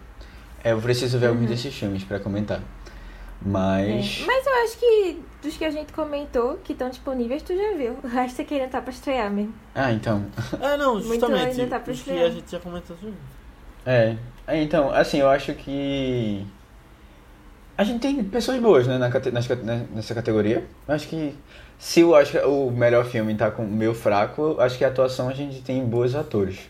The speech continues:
Speaker 1: Os atores pelo menos estão trabalhando. <laughs> E bem.
Speaker 2: <laughs>
Speaker 3: Melhor ator coadjuvante, que tá muito cheio, e eu acho que vai ser, vai ter surpresas lá.
Speaker 1: Acho válido, acho válido. Sempre bom.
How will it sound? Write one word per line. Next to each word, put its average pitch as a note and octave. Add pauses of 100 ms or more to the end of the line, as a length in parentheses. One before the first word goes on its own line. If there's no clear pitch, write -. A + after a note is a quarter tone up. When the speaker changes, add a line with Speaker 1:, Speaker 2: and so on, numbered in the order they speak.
(500)
Speaker 1:
Os A2+
atores A#2
pelo A#2
menos A2+
estão A#2+
trabalhando. A2 (160)
<laughs> - (840)
E A#2+
bem. G#2 (380)
Speaker 2:
<laughs> -
Speaker 3:
Melhor C#3
ator E3+
coadjuvante, D#3+
que -
tá C#3+
muito C3+
cheio, A2+
e A2
eu A2
acho A2
que -
vai B2
ser, A#2+
vai A#2
ter B2
surpresas G2+ (220)
lá. F#2+
Speaker 1:
Acho F#2
válido, G#2
acho F#2+
válido. G2 (920)
Sempre C#3
bom. G#2+